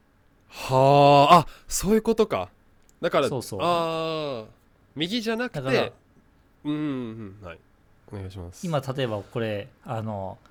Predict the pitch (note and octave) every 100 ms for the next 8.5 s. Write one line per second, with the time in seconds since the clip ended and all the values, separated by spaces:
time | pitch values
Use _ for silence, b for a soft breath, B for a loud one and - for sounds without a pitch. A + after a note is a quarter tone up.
0 | b b b b b b - E3+ B2+ A2
1 | G2 F2 G2 _ _ _ _ _ - G#2+
2 | G2 F#2 F#2+ G#2 G2+ G2 F2 - _ _
3 | _ _ _ _ _ _ _ - C3+ C3
4 | A#2+ A#2+ A2+ - - C3 B2+ C3+ A2+ A2+
5 | - C#3+ B2 - A2 G2 F#2+ - - -
6 | _ - B2+ B2+ C3 D3 F3+ - - B2
7 | A2+ G#2 - B2 G#2 F#2+ - D3 C3 C3
8 | B2+ C3 A#2 A2+